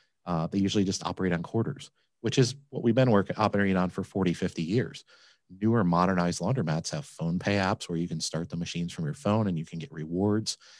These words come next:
It's not any different than the, the modernized part of society. It's just that seventy-five percent of our industry is still operating in the eighties.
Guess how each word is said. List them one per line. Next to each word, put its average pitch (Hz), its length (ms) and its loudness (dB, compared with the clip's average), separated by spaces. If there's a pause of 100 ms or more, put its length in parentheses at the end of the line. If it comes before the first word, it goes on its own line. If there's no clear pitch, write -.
(240)
It's 139 160 0
not 156 180 6
any 117 160 2
different 95 380 0
than 87 180 0
the, 82 120 -2 (240)
the 90 100 -6
modernized 90 720 -2
part 92 200 -2
of 90 120 -2
society. - 720 0 (320)
It's - 140 -12
just 117 220 0
that 104 100 -4
seventy-five 104 520 2
percent 92 280 -2
of 82 80 0
our 76 80 2
industry 85 580 0 (240)
is - 80 -12
still 107 300 2
operating 85 440 2
in 82 60 -2
the 73 200 0
eighties. - 340 -6